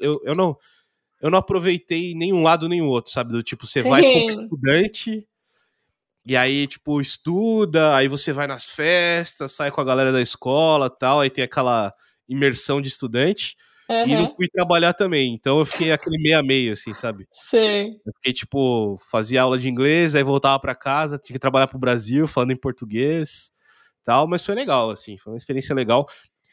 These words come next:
Speaker 1: Estar trabalhando foi o que me possibilitou ficar mais tempo lá, porque, tipo, a minha ideia era ficar um mês só.
Speaker 2: Uhum.
Speaker 1: Então, tipo, estar trabalhando fez com que eu tivesse, eu sou uma pessoa muito, é, cagona, né?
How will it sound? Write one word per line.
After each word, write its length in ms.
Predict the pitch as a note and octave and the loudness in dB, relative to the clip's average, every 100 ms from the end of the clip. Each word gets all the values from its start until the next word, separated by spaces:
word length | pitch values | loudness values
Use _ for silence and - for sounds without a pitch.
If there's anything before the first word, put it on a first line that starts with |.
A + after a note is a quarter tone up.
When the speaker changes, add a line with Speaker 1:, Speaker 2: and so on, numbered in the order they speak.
| _ _ - | _ _ -12
Speaker 1:
Estar 320 | - F#3 F#3 | -4 -2 -2
trabalhando 560 | F#3+ E3+ D#3 C3+ D#3 | -2 -2 -2 -2 -4
foi 200 | E3+ - | -6 -4
o 40 | E3 | -6
que 100 | - | -4
me 100 | C#3 | -6
possibilitou 640 | - C#3 - B2+ B2 B2 | -4 -8 -4 -4 -4 -6
ficar 200 | A#2+ - | -8 -6
mais 300 | A#2 A2+ - | -4 -4 -6
tempo 300 | - G#2+ - | -10 -12 -10
lá, 160 | G#2 G#2 | -6 -6
porque, 340 | - G2 - | -6 -14 -14
tipo, 220 | G2+ - A2 | -14 -8 -8
a 60 | |
minha 540 | G#2 A2 A2 G#2+ F#2+ F#2 _ _ _ _ _ - | -6 -6 -4 -4 -6 -10 _ _ _ _ _ -14
ideia 280 | A#2+ A2+ | -4 0
era 100 | A2+ | 0
ficar 200 | A#2 - | -2 -4
um 80 | B2+ | -4
mês 260 | B2+ A#2+ B2 | -2 -4 -4
só. 320 | - G2+ G3+ - _ _ - | -2 -2 -4 -10 _ _ -10
Speaker 2:
Uhum. 300 | B3 A#3 G#3+ | -6 -4 -2
Speaker 1:
Então, 140 | G#3+ | -4
tipo, 180 | A3 - | -4 -8
estar 320 | A#2+ - B2+ | -10 -4 -4
trabalhando 680 | C3 C#3+ B2+ B2 A#2+ C#3 D#3+ | -2 -6 -2 -2 -2 -6 -8
fez 240 | - C#3 | -8 -10
com 180 | C3+ D3 | -8 -12
que 140 | C#3 D#3 | -4 0
eu 160 | D3 | 0
tivesse, 640 | C#3 C#3 B2+ B2+ - B2+ G#2+ _ - | -2 -4 -2 0 -2 -6 -8 _ -8
eu 80 | B2+ | -4
sou 100 | F3+ | -2
uma 60 | E3+ | -2
pessoa 320 | E3 - F3 | -4 0 0
muito, 680 | D#3+ F#3+ A3 F3+ D3 A2+ F#2 _ _ _ _ _ _ _ - - | 0 0 2 2 2 -2 -8 _ _ _ _ _ _ _ -20 -6
é, 720 | A2+ G#2 G2 F#2 F#2 F2+ D#2+ - | -2 -2 -4 -6 -10 -12 -16 -18
cagona, 500 | - D#4 C3+ B2+ B2+ | -8 -6 -2 -2 -4
né? 120 | C#3+ | -6